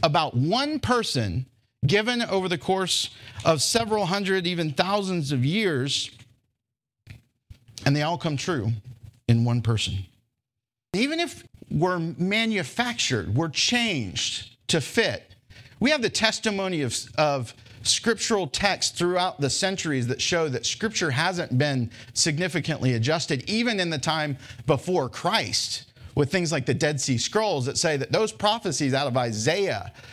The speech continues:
were already there. So the only thing that we can possibly say is either, either the entire thing was a giant manufactured conspiracy by those who wanted to make Jesus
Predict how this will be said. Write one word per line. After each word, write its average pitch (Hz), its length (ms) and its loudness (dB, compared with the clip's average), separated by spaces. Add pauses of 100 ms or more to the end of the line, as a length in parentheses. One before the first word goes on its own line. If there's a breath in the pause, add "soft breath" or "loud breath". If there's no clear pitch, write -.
(160 loud breath)
were 151 180 4
already 175 420 2
there. 123 500 -2 (240 loud breath)
So 165 140 4
the 170 120 2
only 285 220 0
thing 226 240 2
that 185 120 -2
we 202 160 0
can 156 180 0
possibly 170 580 0
say 208 320 2
is 143 160 2
either, 139 260 -2 (280)
either 170 360 0
the 120 380 0
entire 226 560 0
thing 165 480 0 (320 loud breath)
was 147 220 2
a 143 160 2
giant 160 760 0 (340)
manufactured 185 1040 2
conspiracy 113 880 0
by 120 180 2
those 147 220 0
who 147 80 0
wanted 139 320 0
to 117 100 2
make 110 560 0
Jesus 104 640 0